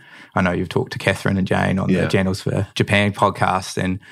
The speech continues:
Speaker 1: they probably put us in touch with maybe fifteen different people that we jumped on before we went to Japan.
Speaker 2: Is that right?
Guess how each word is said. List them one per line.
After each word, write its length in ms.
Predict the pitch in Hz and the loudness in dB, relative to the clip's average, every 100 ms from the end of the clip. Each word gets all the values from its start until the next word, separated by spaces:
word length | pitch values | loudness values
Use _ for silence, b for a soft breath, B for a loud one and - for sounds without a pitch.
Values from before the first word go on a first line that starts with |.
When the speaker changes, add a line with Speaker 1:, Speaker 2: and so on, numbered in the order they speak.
| B B B | B B B
Speaker 1:
they 140 | 110 104 | 2 2
probably 220 | 107 98 | 2 0
put 140 | 104 95 | 2 0
us 100 | - | 0
in 80 | |
touch 240 | 95 101 - | -2 -2 -2
with 100 | 98 | -2
maybe 160 | 95 | -2
fifteen 520 | 90 117 - 110 107 104 | -2 -2 -2 0 2 2
different 320 | - 104 107 | 0 0 0
people 240 | 113 110 | 2 2
that 100 | 101 | 0
we 120 | 101 95 | 0 0
jumped 280 | 101 104 | 0 -2
on 180 | 104 101 | -2 0
before 340 | 95 - 107 107 | -2 0 2 4
we 100 | 101 | 2
went 200 | 104 - | 0 0
to 100 | 101 | -2
Japan. 320 | 95 107 107 | 0 0 2
Speaker 2:
Is 80 | 113 | 2
that 100 | 73 | 2
right? 340 | 87 113 82 | 2 2 -2